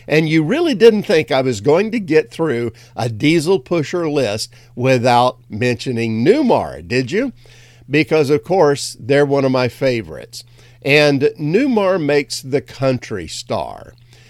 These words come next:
The Country Star can come in a length as low as thirty-four feet. Now, they're going to offer you two floor plans, so at least they give you a little bit of choice here in this area.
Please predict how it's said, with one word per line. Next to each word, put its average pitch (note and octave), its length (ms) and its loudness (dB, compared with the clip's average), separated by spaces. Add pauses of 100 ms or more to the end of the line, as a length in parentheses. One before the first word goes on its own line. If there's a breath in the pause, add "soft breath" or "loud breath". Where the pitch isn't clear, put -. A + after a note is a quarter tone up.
(200 soft breath)
The C#3 80 -4
Country F#3+ 500 0
Star B2 540 -2
can C#3+ 320 -2
come F3 340 -2
in D#3 200 -2
a C3+ 60 2
length D3 380 -2
as A#2+ 220 -2
low B2+ 320 0
as A#2 240 -4
thirty-four C#3 1000 -2
feet. A#2+ 520 -8 (460 soft breath)
Now, C#3+ 360 2
they're F#3+ 320 0
going E3 240 4
to C#3 100 4
offer C#3+ 320 0
you C#3 220 0
two F3 500 6
floor D3 340 2
plans, F#2 520 -8
so E3+ 260 4
at C#3+ 160 2
least B3 300 0
they F#3+ 100 2
give D#3 220 0
you C#3 120 2
a B2+ 80 2
little A#3 600 -2
bit G3 180 0
of F3 140 -4
choice F2+ 480 -4
here D#2 240 -6
in E2 180 -14
this A2 240 -6
area. D#2+ 520 -6